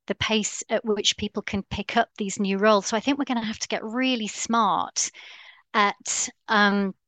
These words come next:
creating environments and learning environments for people new to the organization. Now, irrespective of things like the connections and also the friendships that you, that you build up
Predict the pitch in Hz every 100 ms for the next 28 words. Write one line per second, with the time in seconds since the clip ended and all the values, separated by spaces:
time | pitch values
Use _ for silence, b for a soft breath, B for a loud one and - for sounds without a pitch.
0 | _ - - 240 247 - 214 214 202 196
1 | 208 208 190 180 - - - 202 202 208
2 | 214 226 208 190 190 180 175 175 175 -
3 | - - 196 - 185 196 208 - 190 180
4 | 160 175 165 160 170 180 - - - -
5 | b b b b 240 269 311 - 269 269
6 | - 220 - 226 226 202 220 - 214 240
7 | - - 220 214 202 - 208 190 196 -
8 | 214 233 - - - - - 208 185 -
9 | 208 220 202 - 196 180 208 208 - -